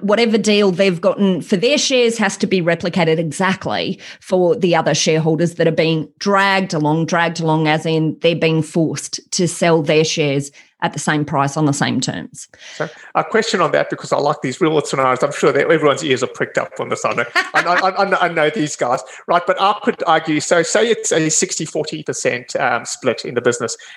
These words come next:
Speaker 2: and the sixty percent part, uh, wants to sell to, say, a corporate vet, and the forty percent guy is not that happy about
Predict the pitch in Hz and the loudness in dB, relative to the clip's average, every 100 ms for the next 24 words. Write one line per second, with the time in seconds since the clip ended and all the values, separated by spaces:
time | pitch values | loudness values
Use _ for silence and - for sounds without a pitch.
0 | - 135 139 190 202 - 170 156 - 139 | -8 -4 0 2 0 0 -2 -4 -2 -4
1 | 131 - 143 123 123 - - _ _ _ | -4 -4 0 0 0 -6 -20 _ _ _
2 | - 131 123 127 - 135 135 - 135 - | -2 0 2 0 -2 -2 -2 -6 -8 0
3 | 135 123 127 - 127 123 139 120 117 - | 2 2 -2 -6 -6 -2 0 0 -2 -6
4 | 139 131 131 - 151 185 - _ - - | -8 -4 -4 0 -2 -2 -10 _ -20 -20
5 | - - 135 131 131 - 165 165 147 - | -12 -4 -2 0 -2 0 0 2 0 2
6 | 135 131 135 127 127 127 - _ _ 143 | 0 0 2 4 4 2 -4 _ _ -2
7 | 120 135 139 143 135 123 139 - 131 127 | -2 0 0 2 0 0 -2 -2 0 0
8 | 135 120 120 - | 0 2 2 0